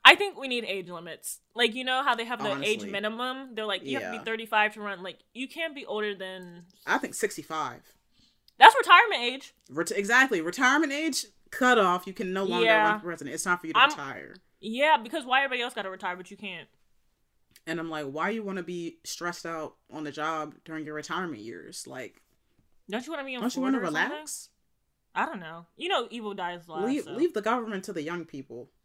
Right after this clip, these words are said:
Speaker 1: Child, se-, eighty-one. Whoa. And seventy-nine.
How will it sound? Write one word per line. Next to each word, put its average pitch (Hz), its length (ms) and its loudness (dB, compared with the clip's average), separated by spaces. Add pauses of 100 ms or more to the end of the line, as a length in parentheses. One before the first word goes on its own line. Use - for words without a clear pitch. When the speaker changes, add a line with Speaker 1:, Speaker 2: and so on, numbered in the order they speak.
(480)
Speaker 1:
Child, 294 540 4
se-, - 180 -8 (240)
eighty-one. 240 920 -6
Whoa. 190 600 -8 (140)
And 202 140 -10
seventy-nine. 202 960 -10